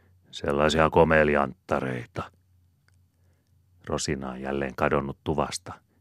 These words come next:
huudahtaen, että nyt hän härkä pääsee metsään, eivät sitä lapset vahdikkaan. Rosinalla on taikinajuuri jo valmis happanemaan. Suutarinakka ja Lea menevät Rosinan perästä.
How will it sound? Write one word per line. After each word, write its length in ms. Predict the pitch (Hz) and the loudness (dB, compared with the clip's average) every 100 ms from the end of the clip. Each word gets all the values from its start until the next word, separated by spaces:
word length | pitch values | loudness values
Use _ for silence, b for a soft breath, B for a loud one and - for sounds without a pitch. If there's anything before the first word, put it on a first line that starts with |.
| _ | _
huudahtaen, 600 | 82 76 71 - 73 67 | -2 -2 -4 -10 -12 -10
että 340 | 67 - - 73 - | -12 -12 -12 -10 -8
nyt 180 | 69 | -8
hän 120 | - 65 | -8 -4
härkä 380 | 78 78 - | -2 -2 -4
pääsee 420 | 73 69 65 80 69 | -6 -6 -4 -4 0
metsään, 600 | 80 - - 71 69 - b b | -2 -2 -4 -4 -10 -16 b b
eivät 280 | 101 80 76 | 2 2 2
sitä 320 | - - 73 | -4 -6 -4
lapset 420 | 73 78 - 78 - | -2 -2 -4 -6 0
vahdikkaan. 760 | 80 - - - - - - - _ _ b b b b b b _ | 0 0 -6 -14 -12 -10 -10 -16 _ _ b b b b b b _
Rosinalla 520 | - 73 73 65 65 65 | -4 -2 -2 -4 -6 -6
on 100 | 64 | 0
taikinajuuri 760 | 76 73 - 69 65 69 69 | 0 0 -4 -8 -8 -12 -14
jo 120 | 67 | -8
valmis 400 | 69 73 69 69 | 0 0 0 -4
happanemaan. 800 | - 73 - - 69 69 69 - - _ _ _ _ _ _ _ - | -6 -6 -6 -10 -10 -12 -12 -14 -18 _ _ _ _ _ _ _ -10
Suutarinakka 760 | - 73 82 73 67 65 - 78 | -4 -2 -2 -4 -6 -12 -6 -2
ja 140 | 71 | 2
Lea 240 | 78 76 | 4 4
menevät 400 | 69 69 71 - | 0 -4 -10 -10
Rosinan 460 | - 80 80 67 64 | -2 0 0 -4 -8
perästä. 580 | - 76 73 - - - | -2 0 0 -2 -8 -12